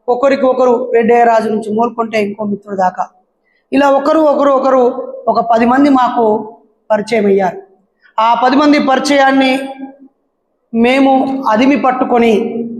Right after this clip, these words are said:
కుప్ప చేసుకొని ఈడికి వచ్చినప్పుడు దగ్గరలో ఉన్నటువంటి ఒక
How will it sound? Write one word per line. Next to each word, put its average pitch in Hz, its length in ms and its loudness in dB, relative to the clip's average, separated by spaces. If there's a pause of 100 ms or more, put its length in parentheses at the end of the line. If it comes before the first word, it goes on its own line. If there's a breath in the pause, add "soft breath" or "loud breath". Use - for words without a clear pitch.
(380)
కుప్ప 294 340 -2
చేసుకొని 247 760 0 (260)
ఈడికి 226 220 0
వచ్చినప్పుడు 240 720 0 (220)
దగ్గరలో 269 380 2
ఉన్నటువంటి 240 480 0
ఒక 214 160 0